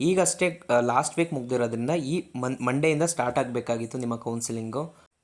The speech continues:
ನಿಮಗೆ ನಾಳೆ ಅಥವಾ ನಾಳಿದ್ದು ಇವೆರಡು ದಿನದಲ್ಲಿ ನಿಮಗೆ ಶೆಡ್ಯೂಲ್ಸ್ ಬರುತ್ತೆ ಸೆಕೆಂಡ್ ರೌಂಡ್‌ಗೆ. ನಿಮಗೆ ಫಸ್ಟ್ ರೌಂಡ್‌ಗೆ ಯಾವ ಥರ ಒಂದು ಶೆಡ್ಯೂಲ್ ಕೊಟ್ಟಿದ್ರು, ಯಾವಾಗ ಆಪ್ಷನ್ ಎಂಟ್ರಿ, ಪ್ರಾವಿಷನಲ್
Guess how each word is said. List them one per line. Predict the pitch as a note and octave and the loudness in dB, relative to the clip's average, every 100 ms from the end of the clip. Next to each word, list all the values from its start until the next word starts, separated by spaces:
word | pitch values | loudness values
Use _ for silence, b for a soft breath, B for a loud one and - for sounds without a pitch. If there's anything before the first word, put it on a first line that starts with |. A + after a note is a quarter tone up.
| C#3 | -4
ನಿಮಗೆ | D3 F3 | 2 2
ನಾಳೆ | D3 B2+ D3 D#3 | 4 4 4 2
ಅಥವಾ | D3+ D3 E3+ | 2 0 2
ನಾಳಿದ್ದು | C3 B2+ C3+ B2 A#2+ | 2 2 2 0 -4
ಇವೆರಡು | B2 B2+ B2 D3+ D#3+ | -2 0 2 2 2
ದಿನದಲ್ಲಿ | D#3+ D3 C#3+ D#3+ | 2 2 2 0
ನಿಮಗೆ | D3+ C#3 E3 | -2 0 -2
ಶೆಡ್ಯೂಲ್ಸ್ | - C#3 C3+ D#3 D#3 C3+ | 0 0 2 2 2 0
ಬರುತ್ತೆ | A#2+ A#2+ C#3+ F3 - - | 0 0 -4 -4 -8 -10
ಸೆಕೆಂಡ್ | B2 C#3 C3 | -2 0 2
ರೌಂಡ್‌ಗೆ. | B2 A#2 A#2 D#3+ - B B | 2 0 -2 -6 -10 B B
ನಿಮಗೆ | D3 D3+ | -2 0
ಫಸ್ಟ್ | E3+ D3 - E3+ | 2 0 2 2
ರೌಂಡ್‌ಗೆ | E3+ E3 D#3+ | 4 4 6
ಯಾವ | B2+ C#3 | 6 4
ಥರ | D3+ | 2
ಒಂದು | D#3 D3+ C3+ C3+ | 2 2 0 -4
ಶೆಡ್ಯೂಲ್ | - - B2+ D3 | -4 0 2 2
ಕೊಟ್ಟಿದ್ರು, | D3+ C3+ A#2+ A#2+ B2 C#3+ B2 | 0 -2 0 -2 -2 -2 0
ಯಾವಾಗ | A#2+ B2+ B2+ B2+ | 2 4 4 4
ಆಪ್ಷನ್ | A#2+ - B2+ | 2 0 -4
ಎಂಟ್ರಿ, | B2 A#2 B2+ | -6 -4 -6
ಪ್ರಾವಿಷನಲ್ | B2+ A#2+ A#2+ B2+ B2 | -2 -2 -2 -4 -4